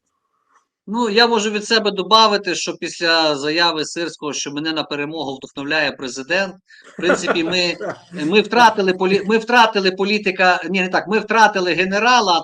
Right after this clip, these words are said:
Speaker 1: так і не отримавши політика Сирського. Я так вважаю. Ну, це моя позиція. От.
Speaker 2: Ну, е, е,
Speaker 1: Е,
Speaker 2: дивися, я не
Speaker 1: добре.
Speaker 2: знаю,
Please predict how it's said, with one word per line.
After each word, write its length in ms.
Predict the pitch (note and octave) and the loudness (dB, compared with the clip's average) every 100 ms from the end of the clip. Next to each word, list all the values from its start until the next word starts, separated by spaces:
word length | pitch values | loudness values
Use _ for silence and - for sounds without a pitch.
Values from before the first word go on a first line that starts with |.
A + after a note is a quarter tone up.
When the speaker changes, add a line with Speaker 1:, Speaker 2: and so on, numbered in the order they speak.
| G3+ | 0
Speaker 1:
так 140 | G3 | 0
і 60 | F#3+ | -2
не 120 | F#3 | -4
отримавши 540 | F3+ F#3 G3 F3 - E3+ | -4 -4 -4 -4 -6 -6
політика 460 | F3 D#3 A#2+ A#2 G#2 | -6 -8 -10 -12 -14
Сирського. 480 | A2+ G2+ - G2 | -14 -18 -20 -14
Я 180 | A#2+ D#3 | -8 -6
так 220 | - A2+ _ | -6 -10 _
вважаю. 440 | G2+ G3 G3 F#2 G3+ | -16 -14 -12 -14 -14
Ну, 120 | E3 | -12
це 160 | F3+ | -10
моя 240 | D#3 D3 A#2+ | -8 -8 -8
позиція. 540 | B2+ B2 G#3 - B2 - F#3 - - - | -10 -12 -12 -10 -12 -10 -12 -14 -18 -6
От. 260 | D#3 D3 G#3+ | 2 6 6
Speaker 2:
Ну, 280 | A#3+ - | 6 2
е, 100 | F3+ - | 0 4
е, 100 | E3+ D#3+ | 4 6
Speaker 1:
Е, 40 | |
Speaker 2:
дивися, 280 | G3+ A#3 A3 | 8 6 4
я 160 | F#3+ C#4+ | 4 6
не 60 | |
Speaker 1:
добре. 160 | C4 A#3+ | 8 6
Speaker 2:
знаю, 380 | - A#3+ A#3+ | 2 4 4